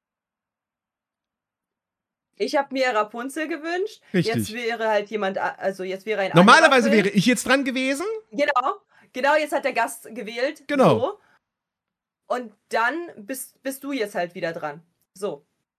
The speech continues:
Speaker 1: Aber eigentlich wäre ich ja wieder dran, weil es wurde ja übersprungen. Aber ich weiß auf jeden Fall, was wir halt demnächst gucken, wenn ich halt schon gehört habe, dass, äh, dass du Küss den Frosch nicht kennst.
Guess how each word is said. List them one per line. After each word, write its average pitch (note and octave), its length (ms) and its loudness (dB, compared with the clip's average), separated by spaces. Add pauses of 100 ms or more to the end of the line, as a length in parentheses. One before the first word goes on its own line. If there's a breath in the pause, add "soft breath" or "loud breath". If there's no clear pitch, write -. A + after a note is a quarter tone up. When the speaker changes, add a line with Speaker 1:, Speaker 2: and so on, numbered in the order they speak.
(1120)
Speaker 1:
Aber G#3 200 0
eigentlich A3 340 -4
wäre G3 180 -8
ich G3 140 -16
ja F#3+ 100 -6
wieder F#3 180 -6
dran, G#3 300 -6
weil F#3+ 120 -6
es F#3+ 140 -12
wurde G3 140 -6
ja F#3+ 120 -4
übersprungen. F#3 640 -8 (520 soft breath)
Aber A3+ 160 -2
ich A#3 120 -6
weiß B3 180 -2
auf B3 120 -6
jeden C4 260 -6
Fall, A#3 200 -2
was A3+ 180 -6
wir A3 140 -4
halt G3+ 180 -2
demnächst G3 380 -6
gucken, A3 320 -10
wenn D#3+ 120 -12
ich E3+ 120 -16
halt E3+ 140 -12
schon F3+ 120 -16
gehört E3+ 320 -10
habe, F#3 400 -4 (600)
dass, G3 280 -2
äh, F#3+ 300 2
dass G3 220 -4
du G#3 340 -8 (140)
Küss G3+ 160 -16
den F3+ 100 -14
Frosch G#3 260 -8
nicht E3 160 -20
kennst. E3 340 -18